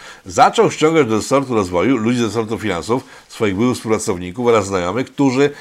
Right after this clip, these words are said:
jak jeden mąż są jak pan Piotr Nowak, czyli uwaga, cytuję jednego z ludzi związanych z polskim rządem. On jest uczciwy. I w związku z tym, że on jest uczciwy, to wszyscy oni tam wiedzą, że nie będzie kwestii tego typu, jak w przypadku pana Ziobry, który rozdał jakieś pieniądze swoim ziomkom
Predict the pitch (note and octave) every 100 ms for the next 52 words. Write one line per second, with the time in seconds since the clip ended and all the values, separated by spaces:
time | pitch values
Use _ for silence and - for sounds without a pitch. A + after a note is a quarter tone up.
0 | - G#2 G#2 D3 D#3 B2 A2+ C3+ - A#2+
1 | G2 G2 - D3 D#3 - A#2+ A#2 G2+ G#2
2 | A#2+ A#2+ A#2 A2 G#2+ B2 C#3+ C#3 - -
3 | A3+ A#3 A3+ G3+ G3+ C3+ C3+ A#2 B2 B2
4 | A#2+ A2+ _ - C3+ D#3 D#3 D#3 A#2 G#2
5 | F#2 F#2+ G2+ - F#2+ F2 A2 B2 A#2 F#2+
6 | E2 - - - D3 D3 C#3 D3 B2 C3+
7 | - E3 D#3+ A#2 - _ _ - - -
8 | - G#2+ B2+ F3 - D3 E3+ D#3+ B2+ D#3+
9 | F#3 E3+ D#3 - C3+ C#3 D3+ C#3 A2 D#3
10 | D3+ D3 A#2+ G#2+ F#2+ G#2 A#2 B2 A2+ B2+
11 | A#2+ C#3 C3+ D#3 C3 A2+ A#2+ A#2 - G2
12 | G#2+ G2 E2+ G2 B2+ G2+ - A2 G#2 G#2
13 | G#2 F2+ F#2 F2 G#2+ G#2+ G2 G#2 G#2 G2
14 | G2 F#2+ G#2 G2+ - G#2+ G2 F#2+ F2+ E2
15 | G#2